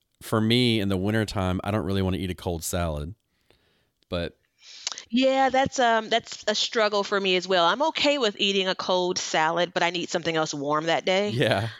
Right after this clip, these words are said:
Speaker 2: you know? <laughs> So I need to balance that out.
Speaker 1: I went out of town this weekend to, for work. We, uh,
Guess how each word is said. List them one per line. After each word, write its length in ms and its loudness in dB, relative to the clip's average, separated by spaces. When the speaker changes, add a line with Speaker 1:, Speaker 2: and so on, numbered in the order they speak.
Speaker 2:
you 180 0
know? 520 0
<laughs> 880 0
So 120 -2
I 40 2
need 140 -6
to 80 0
balance 400 -2
that 180 0
out. 320 0
Speaker 1:
I 60 0
went 200 2
out 160 4
of 80 -2
town 300 0
this 220 -4
weekend 500 -4
to, 220 -4
for 340 -8
work. 600 -2
We, 260 -6
uh, 240 -6